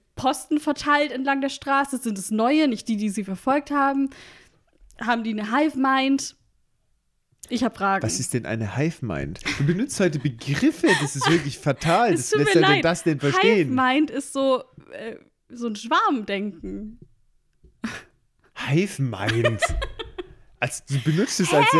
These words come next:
Speaker 2: wär-, würdest du es jeden Tag
Speaker 1: Ja,
Speaker 2: benutzen.
Speaker 1: weiß nicht, wie ich jetzt da drauf komme.
Speaker 2: Sagst du es bei der Arbeit auch? „Ach, heute wieder normales Meeting. Oh, wir hatten voll das Hive-Mind heute im Meeting.“
Speaker 1: Ich benutze Hive-Mind nicht im Kontext von der Arbeit.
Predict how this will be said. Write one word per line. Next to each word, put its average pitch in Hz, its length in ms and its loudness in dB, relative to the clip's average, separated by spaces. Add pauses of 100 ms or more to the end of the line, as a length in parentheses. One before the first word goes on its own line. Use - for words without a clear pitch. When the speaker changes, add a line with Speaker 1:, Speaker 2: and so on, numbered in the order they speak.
(220)
Speaker 2:
wär-, 127 120 -8
würdest 156 260 -2
du 151 40 0
es 139 140 -2
jeden 180 220 2
Tag 202 320 4
Speaker 1:
Ja, 151 80 4
Speaker 2:
benutzen. 120 420 -4
Speaker 1:
weiß 403 280 -2
nicht, 339 180 -2
wie 302 60 2
ich 311 60 -4
jetzt 320 160 -4
da 330 80 0
drauf 320 380 -2
komme. 220 420 -4
Speaker 2:
Sagst 156 220 -4
du - 40 -14
es - 20 -20
bei 147 100 0
der 139 140 2
Arbeit 147 240 0
auch? 165 100 0
„Ach, 185 320 -2
heute 190 260 0
wieder 175 220 0
normales 151 460 0
Meeting. 170 380 0
Oh, 139 160 2
wir 139 60 2
hatten 139 180 -2
voll 143 140 -2
das 135 200 -4
Hive-Mind 147 640 0
heute 135 280 0
im 131 80 0
Meeting.“ 131 380 0
Speaker 1:
Ich 139 160 -2
benutze 285 500 -2
Hive-Mind 240 600 -2
nicht 233 160 -6
im 226 120 -6
Kontext 240 460 -4
von 202 120 -4
der 202 120 -8
Arbeit. 202 560 -12